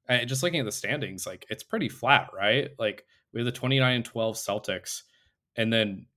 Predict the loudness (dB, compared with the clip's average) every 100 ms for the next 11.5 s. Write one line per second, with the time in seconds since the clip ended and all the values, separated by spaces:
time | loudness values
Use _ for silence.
0 | _ -12 -4 0 2 2 0 0 0 -4
1 | -8 -8 -8 -8 -8 -8 -10 -8 -8 -8
2 | -8 -14 _ _ _ -6 -4 -2 -2 -2
3 | -4 -10 -10 -6 -4 -2 -4 -2 -4 0
4 | -2 -2 -10 -20 -10 -8 -6 -4 -4 -4
5 | -4 -2 -2 -4 -4 -4 -4 -8 -8 -2
6 | 2 4 4 4 4 4 4 0 -2 -2
7 | -2 -2 -6 -6 -4 -4 -4 -6 -8 -6
8 | -6 -4 -6 -10 -12 -6 -2 -2 -2 -6
9 | -20 -4 -2 4 4 4 0 0 0 -2
10 | -4 -4 -4 -6 -6 -6 -8 -8 -10 -10
11 | -8 -8 -6 -8